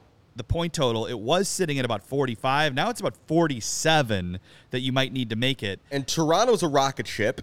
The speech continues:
Speaker 2: Cincinnati's playing pretty well.
Speaker 1: Yeah.
Speaker 2: So even if, let's, let's, if, even if you set aside New England and Charlotte, who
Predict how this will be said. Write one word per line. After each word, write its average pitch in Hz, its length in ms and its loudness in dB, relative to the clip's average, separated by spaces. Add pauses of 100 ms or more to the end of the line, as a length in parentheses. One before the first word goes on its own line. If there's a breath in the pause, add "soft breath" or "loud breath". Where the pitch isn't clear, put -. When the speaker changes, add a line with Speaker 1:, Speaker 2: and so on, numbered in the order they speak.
Speaker 2:
Cincinnati's 190 800 0
playing 123 320 -2
pretty 101 260 -6
well. 85 400 -6 (220 soft breath)
Speaker 1:
Yeah. 131 200 0 (320)
Speaker 2:
So 214 160 -4
even 240 240 -4
if, 202 240 -6
let's, 240 300 0
let's, 254 340 -4
if, 214 140 -6
even 311 220 -2
if 233 80 -6
you 202 80 -4
set 208 320 2
aside 160 560 2
New 139 240 -2
England 139 300 0
and 110 120 -4
Charlotte, 104 400 -2
who 117 220 -4